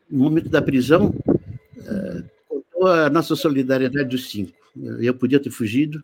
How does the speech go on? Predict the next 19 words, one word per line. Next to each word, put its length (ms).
não 140
fugi. 420
O 220
Júlio 280
podia 220
ter 140
fugido, 400
não 100
fugiu. 360
O 80
Rodrigo, 520
não, 280
não, 400
não 560
dá, 200
não 100
dá. 140
O 260
romantismo, 960